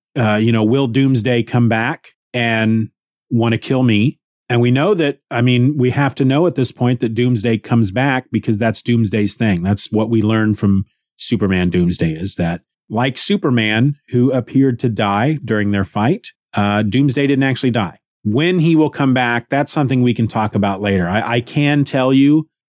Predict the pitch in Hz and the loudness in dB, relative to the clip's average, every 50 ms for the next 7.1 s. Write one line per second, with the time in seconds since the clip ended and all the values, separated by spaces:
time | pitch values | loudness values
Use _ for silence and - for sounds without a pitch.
0 | _ - 123 113 113 113 113 113 113 113 - - - - - _ _ _ _ _ | _ -4 -2 -2 0 0 -2 -2 -4 -6 -6 -6 -8 -8 -8 _ _ _ _ _
1 | - - 131 147 156 - - 185 175 180 185 175 180 175 185 185 180 170 _ _ | -6 -2 -2 -2 0 0 0 2 2 2 2 2 0 0 2 0 -4 -6 _ _
2 | _ _ _ - 110 107 98 92 131 147 156 160 160 165 160 160 170 165 143 135 | _ _ _ -12 -8 -8 -4 0 0 2 2 2 2 2 2 2 0 0 0 2
3 | 135 131 135 135 143 143 - - - 143 123 120 127 117 107 127 131 131 131 - | 2 2 2 2 2 0 -2 -2 -2 -2 0 0 0 0 0 0 0 0 0 0
4 | 131 127 123 120 113 - - 131 127 127 117 - - 123 113 - 120 113 113 113 | 0 2 2 0 0 0 0 0 2 0 0 0 0 -2 0 2 2 2 2 2
5 | 110 110 107 95 101 104 104 104 107 104 - - _ _ _ - 90 87 - 113 | 2 2 2 0 0 0 0 -2 -2 -4 -8 -20 _ _ _ -14 -10 -4 0 0
6 | 110 110 113 107 90 - 107 98 98 87 95 92 92 101 92 101 95 90 78 73 | 2 2 2 2 0 0 -2 0 0 0 0 0 0 -2 -2 -4 -4 -6 -6 -6
7 | - | -10